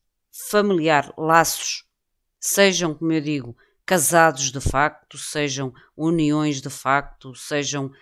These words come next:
re-, ah, namoros. Existe aqui uma transformação. E os enamorados ao sair meio invertido é o fim de algo.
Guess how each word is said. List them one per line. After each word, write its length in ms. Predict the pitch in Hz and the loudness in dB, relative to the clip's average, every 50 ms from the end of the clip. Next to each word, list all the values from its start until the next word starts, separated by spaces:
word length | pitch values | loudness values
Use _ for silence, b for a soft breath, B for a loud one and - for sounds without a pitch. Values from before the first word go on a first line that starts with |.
| b b b b _ | b b b b _
re-, 360 | - - - - 175 185 185 - | -14 -12 -8 -2 -2 -2 0 0
ah, 280 | - 160 156 147 127 | 0 2 2 2 0
namoros. 960 | - 135 151 170 170 170 170 170 165 165 165 165 165 165 156 156 - - - b b b b b b b b b b _ _ _ | 0 -2 0 0 2 2 2 2 4 4 4 6 6 4 2 -2 -6 -8 -8 b b b b b b b b b b _ _ _
Existe 480 | - 190 165 156 196 240 240 - - 220 | -6 -4 -4 0 0 0 0 0 -2 -2
aqui 160 | 208 - 220 | -4 -4 -2
uma 160 | 208 190 185 | 0 0 0
transformação. 920 | 185 - 175 180 175 170 - - - 127 123 120 113 - - 95 95 95 - _ _ _ _ _ _ _ _ _ _ _ _ _ _ _ _ _ - - - - - - _ _ - _ | -2 0 0 0 0 0 -4 -8 -8 -6 -6 -4 -6 -8 -10 -12 -16 -16 -18 _ _ _ _ _ _ _ _ _ _ _ _ _ _ _ _ _ -16 -16 -14 -14 -18 -20 _ _ -4 _
E 160 | 160 165 180 | 2 2 4
os 180 | 190 202 190 - | 2 2 2 2
enamorados 520 | 233 233 233 214 190 175 175 160 - - | 2 2 2 2 2 2 0 0 0 -4
ao 40 | 156 | -8
sair 220 | - - 165 156 | -6 -4 -2 0
meio 180 | 156 151 147 143 | 0 0 0 -2
invertido 520 | 139 127 127 117 - - 156 156 147 156 b b b b b b _ | -2 -4 -6 -8 -8 -8 -8 -8 -8 -10 b b b b b b _
é 340 | 170 175 175 180 - - _ _ | 2 2 2 2 0 -6 _ _
o 60 | 165 | -10
fim 360 | - - - 165 165 165 160 151 | -8 -8 -6 -4 -4 -4 -4 -6
de 200 | 156 - - 120 | -8 -10 -8 -6
algo. 240 | 110 113 107 - | -6 -6 -8 -10